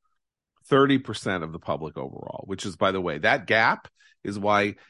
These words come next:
Republicans will never win an election again with Trump as the titular head of the party.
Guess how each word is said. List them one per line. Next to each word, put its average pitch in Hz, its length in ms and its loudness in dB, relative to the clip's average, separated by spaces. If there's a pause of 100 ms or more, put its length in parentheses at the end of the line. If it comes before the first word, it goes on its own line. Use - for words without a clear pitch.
(180)
Republicans 104 460 -4
will 95 80 -6
never 92 260 -2
win 92 140 -4
an 85 120 -6
election 76 540 -8
again 73 360 -10
with - 180 -12
Trump 67 320 -8
as - 160 -16
the - 120 -14
titular - 460 -14
head - 140 -14
of - 120 -14
the - 60 -20
party. - 280 -16